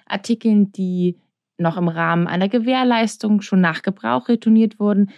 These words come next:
dann geprüft wurden, im Zweifelsfall repariert wurden,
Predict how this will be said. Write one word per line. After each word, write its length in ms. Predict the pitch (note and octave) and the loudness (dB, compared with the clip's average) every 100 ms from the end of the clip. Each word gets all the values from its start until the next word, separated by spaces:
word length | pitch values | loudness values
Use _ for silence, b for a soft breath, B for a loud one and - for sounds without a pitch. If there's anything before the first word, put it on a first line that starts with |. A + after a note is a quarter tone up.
| _ | _
dann 220 | G3 F#3 | 0 2
geprüft 640 | G#3 - _ B3 C#4 - _ | 0 -2 _ 0 0 -4 _
wurden, 300 | A3+ A3 G#3+ | -2 0 2
im 140 | F#3+ | 0
Zweifelsfall 500 | - G3+ G3 - G3+ | -2 -2 -4 -4 -4
repariert 560 | G3+ G#3+ A3+ A#3+ B3 - | -2 -2 0 0 0 -2
wurden, 340 | G#3 G3+ G#3 | 0 2 2